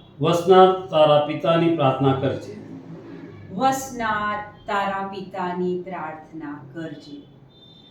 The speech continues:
Speaker 2: પ્રભુ શું કહે છે? ઈસુ શું કહે છે? પ્રાર્થના કરવા બેસો ત્યારે કહે છે કે એકાંતમાં જવાનું, દરવાજો બંધ કરવાનો અને પરમપિતા સાથે વાત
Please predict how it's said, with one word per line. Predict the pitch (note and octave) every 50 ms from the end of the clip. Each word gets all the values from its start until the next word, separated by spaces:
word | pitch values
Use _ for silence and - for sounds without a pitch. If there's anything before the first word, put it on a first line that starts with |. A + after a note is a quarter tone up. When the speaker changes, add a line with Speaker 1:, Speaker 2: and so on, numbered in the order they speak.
| - - - -
Speaker 2:
પ્રભુ | E4 F4+ F#4+ F4+ A4+ A#4
શું | A4+ A#4+ A#4+ -
કહે | E4+ C4 -
છે? | - F3+
ઈસુ | G3 - C4+ C#4+ C#4 - F4
શું | F4+ F#4+ F#4+ -
કહે | - -
છે? | A#3 - - - - - - - - - _ _ _ _ _ -
પ્રાર્થના | A#3+ C4+ C#4+ D4 E4+ E4+ - F4 D#4+ D#4 D4+ D4
કરવા | D4 D#4+ F4+ G4 G4+ F4
બેસો | D4+ B3 B3+ C4 C4 - - G3 G3+ G3 G3 - - - - _ _
ત્યારે | C4 C4 B3+ B3+ B3
કહે | B3 A#3+ A#3+ B3
છે | C4+ C3+ -
કે | - - F4 - - - - - - - _ _ _ _ _ _ -
એકાંતમાં | G#3+ G#3+ G#3 - A3+ A3 A3+ B3 B3+ B3+ C4+ D4 D4 D4 C#4+
જવાનું, | C#4+ C#4+ C#4 C#4+ D4 D4 D4 E4+ F#4 - - - - - - - - E3+ E3
દરવાજો | G3+ G#3 G#3 G#3 G#3+ A3 A#3 A#3+ C4 C#4+ D#4 D#4
બંધ | D#4 D4 C#4+ C#4+ C#4+ C#4+ D4
કરવાનો | C#4+ D4 C#4+ D4 D4 D4 D4 D4 D#4 E4 D#4+ - - - - - -
અને | A3+ A3+ A3+ A3+ A3+
પરમપિતા | A3 G#3+ G#3+ G#3+ G#3+ G#3 F#3+ G#3 G3+ G3 G3 F#3+ F#3
સાથે | F3+ F3+ F3+ E3+ E3+ - - E3+ E3 E3 E3 - - - - - D#3+ D#3+
વાત | D#3+ D#3 - -